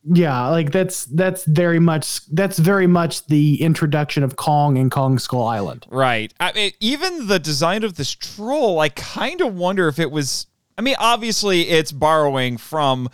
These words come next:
Speaker 2: the folkloric, and 'cause I did some research on the folkloric trolls from Norway, 'cause, 'cause between this and Troll Hunter, like, they're mentioning things like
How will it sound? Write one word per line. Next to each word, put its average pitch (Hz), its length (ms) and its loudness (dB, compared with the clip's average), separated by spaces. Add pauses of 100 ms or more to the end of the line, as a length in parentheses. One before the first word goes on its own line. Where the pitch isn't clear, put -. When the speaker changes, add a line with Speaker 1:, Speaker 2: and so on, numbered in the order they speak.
(680)
Speaker 2:
the 160 100 -2
folkloric, 160 840 0
and 135 160 -8
'cause 135 140 -6
I 147 100 0
did 151 160 -2
some 143 220 -6
research 139 380 -4
on 127 140 -4
the 117 120 -2
folkloric 127 800 -2 (800)
trolls 139 500 0
from 135 280 -2
Norway, 123 480 0
'cause, 113 240 -6
'cause 123 240 -6 (340)
between 196 360 -2
this 190 260 0
and 151 120 -6
Troll 170 300 0
Hunter, 135 300 0
like, 135 180 2
they're 214 160 2
mentioning 160 600 0
things 139 400 -4
like 135 360 -2